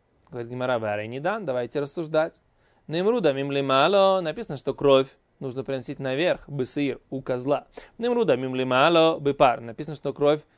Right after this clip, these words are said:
быка, э, тоже нужна наверх. Мале мало бесеир, как кровь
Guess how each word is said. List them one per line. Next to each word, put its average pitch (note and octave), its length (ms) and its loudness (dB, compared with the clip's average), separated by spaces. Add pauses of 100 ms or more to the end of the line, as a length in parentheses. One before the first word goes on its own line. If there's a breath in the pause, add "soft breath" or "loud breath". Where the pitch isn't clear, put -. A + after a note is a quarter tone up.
(240)
быка, F#3 460 2
э, C3+ 320 4
тоже F3+ 220 2
нужна B2+ 180 -6
наверх. A#2 320 -6 (340 soft breath)
Мале G3 300 4
мало C3+ 180 4
бесеир, C#3 440 0
как F3 400 8 (320 soft breath)
кровь C3+ 340 2